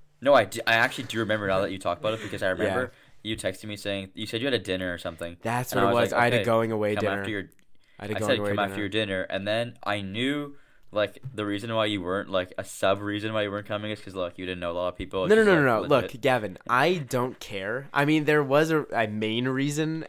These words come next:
Speaker 2: as to
Speaker 1: Oh,
Speaker 2: why
Speaker 1: I
Speaker 2: the
Speaker 1: know why.
Speaker 2: people,
Speaker 1: <laughs>
Speaker 2: there's a main reason as to why the people
Speaker 1: Was it a
Speaker 2: there
Speaker 1: specific person?
Speaker 2: No, it wasn't a specific
Speaker 1: That,
Speaker 2: person per
Speaker 1: that
Speaker 2: se.
Speaker 1: their, their la-, their first name ends with an M.
Speaker 2: Okay, well, that was a shout out to someone who doesn't deserve a shout out. Um,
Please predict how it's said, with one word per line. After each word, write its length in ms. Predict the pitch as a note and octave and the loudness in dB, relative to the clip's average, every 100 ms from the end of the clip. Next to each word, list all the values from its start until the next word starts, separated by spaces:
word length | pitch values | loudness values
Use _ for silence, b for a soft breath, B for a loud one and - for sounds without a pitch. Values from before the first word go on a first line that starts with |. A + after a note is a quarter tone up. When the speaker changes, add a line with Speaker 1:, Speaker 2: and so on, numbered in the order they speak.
| B2+ | -2
Speaker 2:
as 160 | B2+ | 4
to 60 | B2 | 10
Speaker 1:
Oh, 100 | A#2+ | 12
Speaker 2:
why 160 | A#2 | 12
Speaker 1:
I 40 | B2 | 10
Speaker 2:
the 60 | |
Speaker 1:
know 120 | C3 C3 | 10 8
why. 60 | A#2 | 8
Speaker 2:
people, 180 | D3 | 6
Speaker 1:
<laughs> 340 | D3 C3+ - C3+ | 6 4 0 0
Speaker 2:
there's 140 | D3 D3 | 0 2
a 60 | |
main 300 | C3+ C3+ C#3+ | 4 4 4
reason 280 | D#3 D#3 D#3+ | 4 2 2
as 120 | D3+ D3+ | 0 2
to 60 | |
why 120 | D3 | 2
the 100 | C#3+ | 2
people 300 | C3+ D3 C#3 | 0 -4 0
Speaker 1:
Was 100 | B2+ | 4
it 40 | C#3 | 6
a 20 | |
Speaker 2:
there 120 | C#3+ | 6
Speaker 1:
specific 500 | C#3+ B2 C3 A#2+ B2 | 6 2 0 -2 -2
person? 460 | - F#2 - A#2+ A#2 _ - | -2 -2 -4 -10 -12 _ -4
Speaker 2:
No, 240 | C#3+ F3+ | 4 8
it 60 | F3+ | 8
wasn't 240 | F3+ G3 | 6 2
a 40 | A3 | -2
specific 420 | - D#3+ E3 C#3+ | -4 -4 -4 2
Speaker 1:
That, 40 | - | 6
Speaker 2:
person 360 | B2 A2+ C3 | 8 6 4
per 60 | A#2 | 4
Speaker 1:
that 120 | A2 | 4
Speaker 2:
se. 200 | A#2+ A2 | 4 4
Speaker 1:
their, 320 | G#2+ G#2+ G2+ - | 4 4 2 -2
their 220 | G2+ A2 | 0 2
la-, 240 | G2 F2+ - | 4 2 0
their 140 | G#2+ G2+ | -4 -4
first 240 | G2 G2 | -4 -4
name 220 | G#2+ G#2 - | -6 -6 -6
ends 120 | F#2 | -6
with 140 | F#2+ F#2+ | -6 -8
an 80 | |
M. 240 | E2 F2 G2+ - | -6 -8 -10 -8
Speaker 2:
Okay, 400 | C#3 B2+ G2+ F#2+ B2+ | -6 -6 -10 -12 -6
well, 200 | C#3 C#3 | -4 -2
that 160 | D3+ | -2
was 180 | D3 A#2+ | -2 -4
a 140 | A2 | -6
shout 320 | G#2 - G#2 G2 | -8 -4 -2 -2
out 260 | F#2+ - | -6 -8
to 140 | - A2 | -10 -8
someone 320 | G#2 F#2+ F#2+ | -6 -6 -6
who 120 | G2 | -6
doesn't 280 | G2+ G2 F#2+ | -6 -6 -8
deserve 260 | F#2 F#2+ | -10 -10
a 40 | F#2 | -10
shout 220 | F#2+ F2 | -10 -10
out. 300 | F2 E2+ - | -10 -8 4
Um, 720 | B2 B2 B2+ B2 B2 C3 C#3+ | 8 8 8 6 4 -4 -12